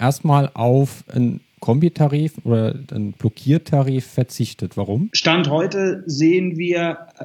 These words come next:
Speaker 2: dass wir an der, an der, an der Ladestation ein ganz unterschiedliches Bild haben. Wir haben Ladesäulen, die sau häufig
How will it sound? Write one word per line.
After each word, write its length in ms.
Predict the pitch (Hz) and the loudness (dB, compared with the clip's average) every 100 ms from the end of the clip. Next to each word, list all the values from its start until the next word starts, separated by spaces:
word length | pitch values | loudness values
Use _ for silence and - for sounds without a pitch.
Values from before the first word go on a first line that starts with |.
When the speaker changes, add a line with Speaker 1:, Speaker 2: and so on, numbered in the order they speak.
| - | -10
Speaker 2:
dass 260 | 165 151 - | -4 -2 0
wir 180 | 160 160 | 0 2
an 120 | 151 | 0
der, 420 | 147 143 139 - | 2 0 -4 -4
an 120 | 151 | 0
der, 200 | 143 139 | 2 2
an 80 | 147 | 2
der 100 | 143 | 2
Ladestation 840 | 139 147 156 - 143 - 151 143 147 | 2 0 -2 -4 -6 -2 0 0 0
ein 80 | 139 | 0
ganz 240 | 151 147 | 2 0
unterschiedliches 800 | - 175 151 143 147 127 127 - | 0 2 2 0 -2 -4 -10 -6
Bild 220 | 135 135 | -4 -4
haben. 180 | 120 123 | -4 -4
Wir 80 | 123 | 0
haben 180 | 135 135 | 2 4
Ladesäulen, 680 | 139 165 156 160 160 156 | 2 0 0 0 0 -2
die 120 | 127 | -6
sau 720 | 123 - 139 147 156 151 131 _ - | -12 -4 -2 0 -2 -4 -10 _ -2
häufig 640 | 143 147 - 151 139 - | -2 -2 -2 -4 -4 -6